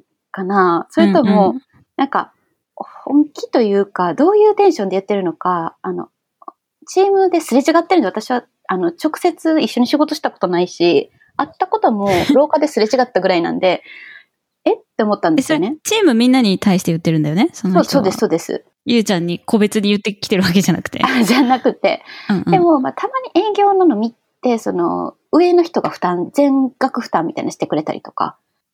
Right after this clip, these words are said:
Speaker 2: あ、会社から出るわけじゃなくて、上の人がもうご厚意で出してくれるってこと？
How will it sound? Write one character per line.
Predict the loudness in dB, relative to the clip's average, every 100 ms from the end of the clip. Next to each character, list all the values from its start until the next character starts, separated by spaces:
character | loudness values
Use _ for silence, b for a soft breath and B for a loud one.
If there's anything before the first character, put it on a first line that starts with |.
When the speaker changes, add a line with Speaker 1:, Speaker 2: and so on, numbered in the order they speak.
| _ -8
Speaker 2:
あ、 | -8 -8 -2
会 | 0 2
社 | 0
か | 2
ら | 4
出 | 4
る | 4
わ | 2
け | 0
じ | 2
ゃ |
な | 2
く | 0
て、 | -2 0 0 -2 0
上 | 2
の | 4 2
人 | 0 0
が | 2 2
も | 2 2 2 0 -6 -2
う | -2
ご | 2 2
厚 | 4
意 |
で | 2
出 | 2 0
し |
て | -2
く | -2
れ |
る | -4
っ |
て | -6
こ |
と？ | -8 -10